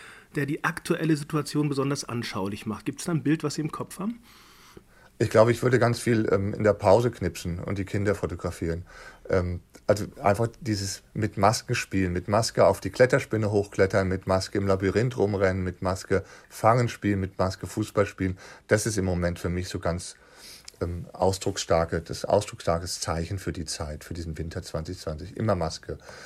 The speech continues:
Speaker 1: Mhm.
Speaker 2: Ähm, im
Speaker 1: Jetzt
Speaker 2: Klassenraum, ja, im Klassenraum Jacke anziehen, das ist <laughs> auch noch,
Speaker 1: Mhm.
Speaker 2: glaub ich, wäre auch noch ein Bild, das dazu passte.
Speaker 1: Okay.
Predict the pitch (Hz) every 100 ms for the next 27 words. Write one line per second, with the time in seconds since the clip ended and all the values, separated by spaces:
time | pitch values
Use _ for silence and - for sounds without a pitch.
0 | - - - - - 127 87 85 - -
1 | - - - 110 - 123 139 123 110 104
2 | 117 120 104 120 131 123 113 110 120 98
3 | - 95 - 92 123 - - - 120 123
4 | - 123 120 - - 131 120 117 117 113
5 | 107 - - - - 98 98 90 98 87
6 | 82 82 80 80 - 90 82 - 82 -
7 | 78 - 85 - 120 - 139 120